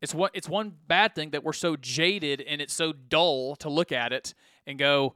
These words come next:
"That's not even a big deal anymore." But our culture is so degraded and it is so depraved that this disgusting display on a stage or was on your T V was just kinda like,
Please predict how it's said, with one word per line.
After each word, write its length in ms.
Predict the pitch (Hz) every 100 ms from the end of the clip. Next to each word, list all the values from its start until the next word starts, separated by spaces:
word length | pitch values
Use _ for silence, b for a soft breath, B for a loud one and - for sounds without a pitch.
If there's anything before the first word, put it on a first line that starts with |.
| b b b b
"That's 160 | - 156
not 120 | 180
even 140 | 165 151
a 40 |
big 140 | 151
deal 200 | 139 190 208
anymore." 380 | 143 135 135 - _ b b 165
But 140 | 190
our 140 | 190 170
culture 380 | - 208 - 160
is 180 | 247
so 200 | - 196
degraded 1200 | 156 143 135 147 147 175 240 247 139 113 120 147 165 _ b b b
and 160 | 170 165
it 60 |
is 120 | 208 -
so 100 | 175
depraved 1120 | 139 - - 233 233 123 117 131 165 - _ _ _ _ _
that 220 | 147 180 -
this 440 | 185 185 - - _ _ _ _ _
disgusting 560 | 139 156 - 196 - 226
display 420 | 147 - 185 220
on 140 | 180 147
a 40 |
stage 440 | - 170 233 185
or 60 | 160
was 120 | 147
on 120 | 151
your 80 | 139
T 160 | 151 202
V 160 | 185
was 160 | 147 143
just 120 | 170
kinda 200 | 202 190
like, 280 | 185 180